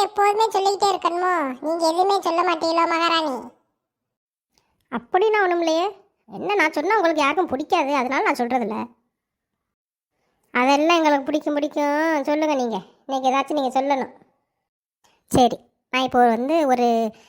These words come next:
Speaker 2: விடுகதை கேட்குறேன். ஆ, ஒருத்தவன் வந்து ஒரு அஞ்சு பொண்டாட்டியை வந்து, சாரி, அஞ்சு பொண்ணுகளை வந்து கல்யாணம் பண்ணிக்கிட்டானா.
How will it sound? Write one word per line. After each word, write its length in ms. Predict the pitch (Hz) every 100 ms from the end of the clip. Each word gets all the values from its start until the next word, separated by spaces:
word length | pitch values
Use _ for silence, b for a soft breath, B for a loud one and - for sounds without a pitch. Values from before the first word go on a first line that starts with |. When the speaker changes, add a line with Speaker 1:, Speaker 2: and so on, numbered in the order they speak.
| b
Speaker 2:
விடுகதை 300 | 277 294 247
கேட்குறேன். 320 | 208 196 175 - - _ _ _ _ _ -
ஆ, 60 | 285 269
ஒருத்தவன் 500 | 262 262 - 269 320
வந்து 280 | 262 254 330 392 311 285 262 254
ஒரு 140 | 254
அஞ்சு 300 | 233 269 302
பொண்டாட்டியை 400 | 254 233 269 269
வந்து, 220 | 220 220 311 403 - _
சாரி, 200 | - 202 190
அஞ்சு 260 | 220 294 311
பொண்ணுகளை 460 | 240 240 311 311 233
வந்து 260 | 214 285 392 466 B B B
கல்யாணம் 260 | 311 311 294
பண்ணிக்கிட்டானா. 360 | 233 214 190